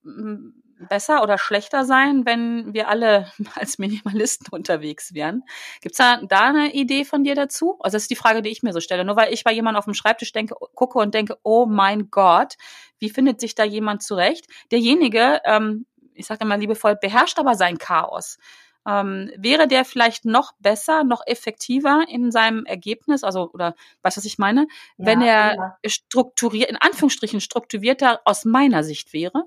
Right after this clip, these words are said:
Speaker 1: Nicht unbedingt, oder?
Speaker 2: Nee, nicht unbedingt. Auch da ist wieder ga-, alles individuell. Wenn der wirklich sich durch sein Chaos durchfindet, ist doch alles gut.
Speaker 1: Ja.
Speaker 2: Wenn das wirklich so ist,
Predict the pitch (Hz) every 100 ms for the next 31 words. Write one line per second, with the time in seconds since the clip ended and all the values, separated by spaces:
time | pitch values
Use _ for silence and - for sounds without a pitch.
0 | _ 185 208 233 269 180 135 156 254 -
1 | _ _ _ _ _ _ 220 175 170 226
2 | 247 254 165 - _ _ _ _ _ _
3 | 190 - 302 208 180 160 156 156 180 175
4 | - 170 160 165 - 156 254 - _ _
5 | _ _ _ 175 - - 214 208 185 -
6 | 320 262 - 180 214 214 196 185 170 170
7 | 170 311 370 - 143 143 214 - - 208
8 | - 254 - - _ _ _ _ _ 220
9 | 208 202 _ _ - 214 226 202 208 202
10 | 175 - 359 277 - -